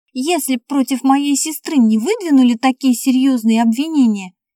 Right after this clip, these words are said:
я бы не стала тревожить вашу драгоценную гениальность». «Послушайте, Лена, Савелий Васин мой ученик, коллега и друг. И мне, безусловно, лестно слышать, что вы преклоняетесь перед моей гениальностью.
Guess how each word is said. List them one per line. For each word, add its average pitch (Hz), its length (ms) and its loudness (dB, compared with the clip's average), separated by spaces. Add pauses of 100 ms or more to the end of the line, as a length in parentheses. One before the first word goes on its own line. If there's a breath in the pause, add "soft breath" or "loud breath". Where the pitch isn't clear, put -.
я 233 200 0
бы 254 100 4
не 285 160 4
стала 240 420 -2
тревожить 240 640 -6
вашу 226 240 -4
драгоценную 226 720 -2
гениальность». 233 840 0 (720)
«Послушайте, 196 760 -10
Лена, 190 480 -12 (340)
Савелий 269 540 -4
Васин 196 420 -4
мой 220 240 -2
ученик, 240 640 -4
коллега 185 480 -8
и 262 60 -2
друг. 277 420 -10 (600)
И 202 260 -6
мне, 185 280 -8
безусловно, 285 680 -4
лестно 339 400 -4
слышать, 190 680 -12
что - 260 -10
вы 208 160 -6
преклоняетесь 196 840 -10
перед 220 260 -6
моей 170 340 -12
гениальностью. 196 920 -6